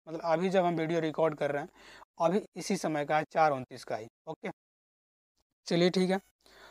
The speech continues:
और आप, आप चाहें तो इसको रिकॉर्ड भी, आप चाहें तो इसको ओपन करके देख भी सकते हैं इस रिकॉर्ड को। ओके, तो ये तो हुआ लाइव प्रूफ आपका कि अभी चार उनतीस हो रहा है आपका, चार तीस अभी यहाँ पे देख सकते हैं,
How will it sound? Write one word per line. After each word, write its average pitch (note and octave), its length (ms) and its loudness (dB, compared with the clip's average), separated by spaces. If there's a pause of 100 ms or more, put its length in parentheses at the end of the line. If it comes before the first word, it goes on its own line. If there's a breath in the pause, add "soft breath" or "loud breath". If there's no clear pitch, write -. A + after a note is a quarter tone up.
(140 loud breath)
और E3 220 -2
आप, F#3 200 8 (720)
आप F#3 220 8
चाहें G3 260 8
तो G3 60 6
इसको F#3+ 200 2
रिकॉर्ड F#3 360 4
भी, G3 420 0 (120)
आप F3+ 260 4
चाहें F#3 200 0
तो F#3+ 60 4
इसको F#3+ 220 0
ओपन F3+ 300 0
करके F3+ 220 2
देख E3+ 180 0
भी E3 120 0
सकते F3 280 -2
हैं E3+ 60 -4
इस - 140 -6
रिकॉर्ड D3+ 340 0
को। - 160 -4 (720 loud breath)
ओके, F3+ 220 0
तो E3+ 280 -6
ये F#3 140 4
तो G3+ 120 4
हुआ G3 140 6
लाइव F3+ 340 6
प्रूफ F3+ 220 -2
आपका D#3+ 320 2
कि E3 140 -6
अभी E3 140 0
चार E3 240 4
उनतीस E3 340 -4
हो E3+ 120 2
रहा F3 100 4
है E3+ 40 4
आपका, E3+ 180 -2
चार D#3 240 0
तीस D#3 240 -10
अभी D#3 140 -4
यहाँ D3+ 120 0
पे D#3 80 -4
देख D#3+ 160 -2
सकते - 300 -6
हैं, D#3+ 60 -8